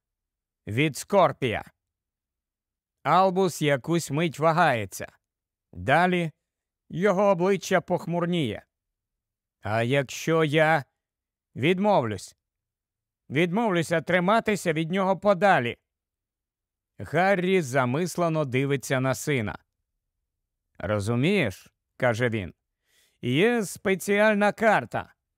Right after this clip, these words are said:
Нею колись користувалися ті, хто волів не затівати нічого доброго. Тепер ми нею скористаємося, аби стежити, постійно стежити за тобою.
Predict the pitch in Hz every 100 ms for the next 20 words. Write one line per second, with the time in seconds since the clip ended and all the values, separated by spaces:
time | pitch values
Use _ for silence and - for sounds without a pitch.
0 | _ _ _ _ - 120 190 220 214 180
1 | 180 160 175 180 - 165 156 - 170 165
2 | 180 170 - 165 135 190 214 185 110 -
3 | _ _ _ _ 233 208 202 202 208 175
4 | 180 139 170 - 160 175 180 175 151 147
5 | 170 165 160 170 165 120 110 95 - _
6 | _ _ _ _ _ - 120 - 175 220
7 | 165 - _ _ _ _ 202 247 240 247
8 | 240 226 220 202 - 190 165 139 - 202
9 | 185 147 131 151 135 135 156 139 - 202
10 | 185 131 117 117 85 - _ _ _ _
11 | _ _ - 185 180 - - 220 165 123
12 | 120 - - 202 165 170 135 180 165 120
13 | 175 160 180 165 180 165 110 -